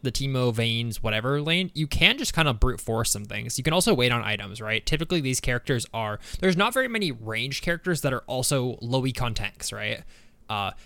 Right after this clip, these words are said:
therefore, if you just build, like, say it's Vayne, you just build your ninja, what are ninja habis called now? Um, steel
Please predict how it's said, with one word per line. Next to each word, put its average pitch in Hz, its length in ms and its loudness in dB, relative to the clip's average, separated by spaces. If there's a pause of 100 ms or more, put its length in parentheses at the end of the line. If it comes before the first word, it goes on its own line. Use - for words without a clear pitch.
therefore, 135 440 4 (180)
if 151 160 0
you 190 120 2
just - 200 2
build, 143 360 4
like, 110 240 -2
say 139 140 0
it's 120 120 -2
Vayne, 113 360 0 (120)
you 139 100 0
just 143 220 0
build 147 260 4
your 123 380 -2 (260)
ninja, 123 380 -4
what 131 140 0
are 143 40 -4
ninja 139 240 -2
habis 139 280 -2
called 135 200 -2
now? 139 260 -6 (200)
Um, 107 260 -8
steel 131 360 4